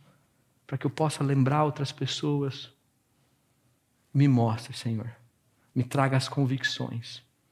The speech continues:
sobre quem o Senhor é." Vamos orar. Senhor, nós somos gratos, Pai. Gratos porque a Tua mensagem fala conosco.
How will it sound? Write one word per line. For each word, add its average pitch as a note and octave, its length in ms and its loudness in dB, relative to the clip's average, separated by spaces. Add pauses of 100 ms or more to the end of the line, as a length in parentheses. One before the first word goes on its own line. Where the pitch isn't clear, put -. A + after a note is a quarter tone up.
(1700)
sobre A#2+ 360 -4 (120)
quem D3 360 2 (160)
o - 40 -18
Senhor B2 560 0 (300)
é." G#2+ 220 -6 (1040)
Vamos A#2+ 280 -2
orar. A#2+ 300 -6 (1400)
Senhor, D#3 260 2
nós D3+ 120 4
somos C#3+ 280 6
gratos, B2+ 500 8
Pai. A2 280 -4 (1800)
Gratos D#3+ 300 8
porque D#3 680 10 (200)
a - 80 2
Tua F#3 160 2
mensagem E3 760 6
fala B2+ 340 4
conosco. A#2 640 0